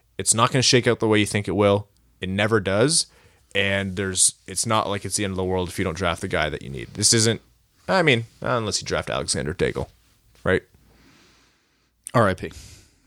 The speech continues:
Speaker 2: He's not actually dead.
Speaker 1: I was gonna say, when did that happen? Ah, anyways.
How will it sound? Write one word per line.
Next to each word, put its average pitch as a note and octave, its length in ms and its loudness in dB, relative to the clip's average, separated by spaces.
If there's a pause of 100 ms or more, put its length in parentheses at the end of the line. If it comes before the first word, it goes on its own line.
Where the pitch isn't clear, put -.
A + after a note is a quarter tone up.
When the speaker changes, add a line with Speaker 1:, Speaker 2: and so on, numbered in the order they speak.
(140)
Speaker 2:
He's A2 160 6
not F#2+ 140 6
actually E2+ 260 -2
dead. - 180 -8 (540)
Speaker 1:
I A2 80 4
was G#2 140 0
gonna C#3 140 2
say, B2 160 4
when G#2 140 0
did A#2+ 80 -2
that A#2+ 180 2
happen? E2 360 -10 (1300)
Ah, A2+ 140 2
anyways. G2 420 -2